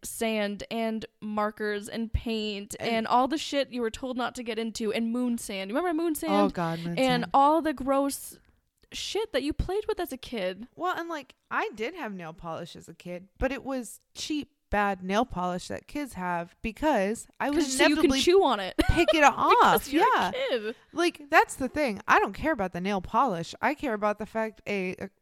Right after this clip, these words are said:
Speaker 2: acrylics are not nail polish, but also, B, just, like, I'm sure I had nails on all the time, but it was, like, a s-, like, a Nickelodeon splash in the middle of my nail, and it was,
Speaker 1: Yeah,
Speaker 2: like,
Speaker 1: it
Speaker 2: a
Speaker 1: was the
Speaker 2: bright
Speaker 1: gr-,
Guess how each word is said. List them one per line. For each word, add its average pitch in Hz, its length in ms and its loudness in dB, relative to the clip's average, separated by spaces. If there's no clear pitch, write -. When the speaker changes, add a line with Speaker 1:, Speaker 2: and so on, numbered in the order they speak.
Speaker 2:
acrylics 208 500 -4
are 175 80 -2
not 170 180 -6
nail 170 180 -6
polish, 160 480 -10
but 196 140 2
also, 214 340 2
B, 220 340 -2
just, 220 220 -8
like, 214 280 -2
I'm 330 140 2
sure 370 240 4
I 294 60 6
had 220 180 2
nails 180 360 -6
on 170 460 -4
all 185 140 -2
the 170 80 -6
time, 180 440 -2
but 277 200 2
it 269 120 0
was, 269 180 -8
like, 233 300 -4
a 208 60 0
s-, - 220 -6
like, 214 200 -6
a 196 60 -2
Nickelodeon 214 800 -2
splash 214 760 -2
in 202 120 -10
the 185 60 -10
middle 262 260 -2
of 285 120 -2
my 247 140 0
nail, 240 360 0
and 220 100 -4
it - 40 -4
was, - 80 0
Speaker 1:
Yeah, 349 100 6
Speaker 2:
like, - 40 0
Speaker 1:
it 240 40 4
Speaker 2:
a - 20 6
Speaker 1:
was - 80 2
the 214 80 -4
Speaker 2:
bright 247 220 8
Speaker 1:
gr-, 220 40 -6